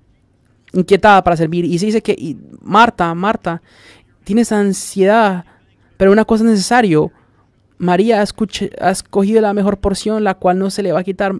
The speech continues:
María, quien escucha, María, que está buscando un acto de servicio a Jesús, María tiene la buena porción.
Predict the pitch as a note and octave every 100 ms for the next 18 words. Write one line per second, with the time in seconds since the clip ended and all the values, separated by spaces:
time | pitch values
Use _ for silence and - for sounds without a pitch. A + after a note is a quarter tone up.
0 | - - - G#3 G3+ A#3 C4 G3+ F#3+ G3
1 | G3 - - D4+ D4+ F#3+ F3+ F#3+ - G3+
2 | A3 C#4+ C4 - _ _ _ _ _ _
3 | _ _ _ _ - - G3+ - G#3+ G3
4 | - G#3 G3+ - A3+ A#3 A3 G#3 G#3 G#3+
5 | - G#3 G3+ F#3 A3 - F#3 F3 E3+ -
6 | C#4 C4 G#3+ - - _ F3+ F3+ G3 G#3+
7 | G#3 G3 _ F#3 F#3 F#3+ E3+ D#3+ F3 E3+
8 | C#3 - - C3+ D3